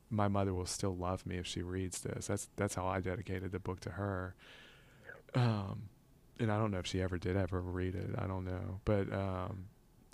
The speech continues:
but the person who wrote the review said something along the lines like, "It sounds like this guy is just trying to say, 'Look at all the horrible stuff I've been through, and, and now here it is,'" or some-,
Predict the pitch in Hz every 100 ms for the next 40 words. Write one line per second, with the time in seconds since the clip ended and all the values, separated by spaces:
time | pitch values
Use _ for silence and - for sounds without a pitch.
0 | - - 123 135 123 117 - 135 139 -
1 | 123 107 101 98 104 110 113 - 101 98
2 | 90 101 107 104 95 - - 113 117 120
3 | - 113 110 - 107 101 98 101 101 98
4 | 98 101 101 101 98 95 101 - - -
5 | - - 113 - 120 120 117 104 110 101
6 | - 101 101 98 - 104 - - 101 98
7 | 95 - 98 104 117 117 104 98 104 104
8 | 101 - 98 - 92 98 95 - 95 95
9 | 92 104 95 92 95 - 98 98 98 92
10 | 107 101 98 95 95 95 95 101 - 123